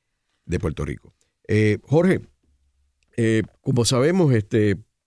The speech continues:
Puerto Rico, eh, jugó un papel importante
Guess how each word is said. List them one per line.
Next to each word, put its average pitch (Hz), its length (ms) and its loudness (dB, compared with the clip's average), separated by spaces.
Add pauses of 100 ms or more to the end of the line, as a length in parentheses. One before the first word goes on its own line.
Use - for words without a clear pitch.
Puerto 107 300 -4
Rico, 135 560 -2 (560)
eh, 110 200 0
jugó 113 480 0
un 139 140 -2
papel 127 340 -2
importante 110 880 -2